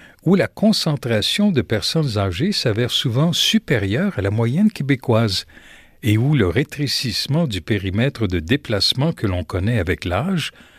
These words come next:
pose un enjeu d'accès aux ressources d'autant plus important. Ainsi, l'étude se penche avant tout sur la mobilité chez les personnes âgées vivant en banlieue.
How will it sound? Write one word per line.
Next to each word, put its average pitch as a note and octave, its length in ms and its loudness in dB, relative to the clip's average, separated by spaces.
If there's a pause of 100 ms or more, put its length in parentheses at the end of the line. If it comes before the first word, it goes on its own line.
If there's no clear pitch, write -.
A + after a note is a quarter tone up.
(160)
pose D#3+ 420 -2
un F#2 160 -2
enjeu F2+ 380 -2
d'accès A2+ 560 -2
aux G#2 120 -2
ressources F2+ 540 -2
d'autant A2+ 320 -4
plus F#3 340 -2
important. - 520 -6 (1600)
Ainsi, C#3+ 500 -2
l'étude C#3 480 0
se - 140 2
penche D#3 380 0
avant B2+ 240 2
tout G3+ 200 0
sur B2 240 0
la A#2+ 140 4
mobilité C#3+ 960 0
chez - 200 0
les A#2 120 4
personnes A#2+ 500 0
âgées G#2+ 420 0
vivant A2 460 0
en G2+ 120 0
banlieue. E2 500 -4